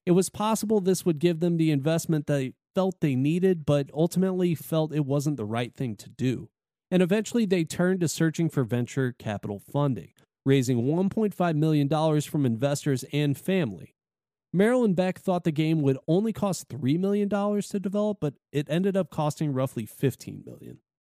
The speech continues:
Further complicating development, there was a divide within the studio. Part of the team wanted to create a Dota clone, while others wanted to innovate and expand upon the Dota gameplay.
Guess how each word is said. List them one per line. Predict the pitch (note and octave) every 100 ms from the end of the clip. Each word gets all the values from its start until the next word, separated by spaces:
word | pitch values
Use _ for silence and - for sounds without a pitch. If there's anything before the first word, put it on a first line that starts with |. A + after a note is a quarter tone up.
| _ _ _ _ _ _
Further | G#3 A#3+ C#4+
complicating | - G#3 G3 G3+ F#3 E3+
development, | C3+ F#3 G3+ G3 F#3 D3+
there | F#3+
was | A3+ G#3+
a | G3
divide | D#3+ C#3 C#3 C3
within | B2 C3 G#2
the |
studio. | - - G2 D#2+ D#2+ _ _ _ _ _
Part | - A#3+
of | C#4
the | B3+
team | A#3 G#3+
wanted | F#3 F3+ D#3+
to |
create | C#3 D3+ D3+ D3+
a | A#2
Dota | G#2+ G#2+ G#2 -
clone, | D#3+ F3+ F3+
while | D3+ D3 -
others | F3 G3+ G3+
wanted | F3+ E3+ D3+
to | B2+ -
innovate | F3+ F3+ F3+ E3+ C3
and | C3
expand | A#2+ - A#2+ B2
upon | A#2+ C#3+ B2+
the | A2+
Dota | G#2 G#2+ G#2
gameplay. | B2+ C3+ B2+ G2 -